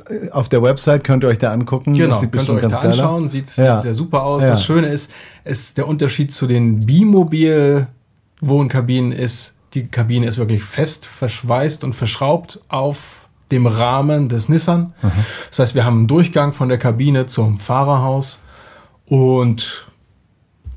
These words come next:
Speaker 1: Cool.
Speaker 2: macht einfach Spaß.
Speaker 1: Und
Speaker 2: Das Auto.
Speaker 1: unterwegs warst du mit wem?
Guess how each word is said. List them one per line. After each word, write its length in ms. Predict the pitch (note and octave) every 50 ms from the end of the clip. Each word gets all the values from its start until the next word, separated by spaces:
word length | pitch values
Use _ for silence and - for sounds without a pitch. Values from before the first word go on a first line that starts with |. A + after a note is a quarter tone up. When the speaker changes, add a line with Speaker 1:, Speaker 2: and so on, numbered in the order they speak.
| - - _ _ _ - -
Speaker 1:
Cool. 220 | E3 E3+ C3+ F2+ - - -
Speaker 2:
macht 220 | - C3+ C#3 C#3
einfach 200 | D#3 D3 C3 C#3
Spaß. 460 | B2 - - - B2 G2+ G2 G2 - - _ _ - - -
Speaker 1:
Und 220 | - C#3+ D3 C#3 A2+
Speaker 2:
Das 80 | C3
Auto. 120 | A#2 G#2+ D3
Speaker 1:
unterwegs 440 | D3 D3 C#3+ B2+ D3+ D#3+ D#3 -
warst 240 | C#3+ C#3+ C#3+ C#3+ -
du 40 | C#3+
mit 200 | C#3 C3+ A#2 A2
wem? 260 | C3 D3 F3+ A3 A3+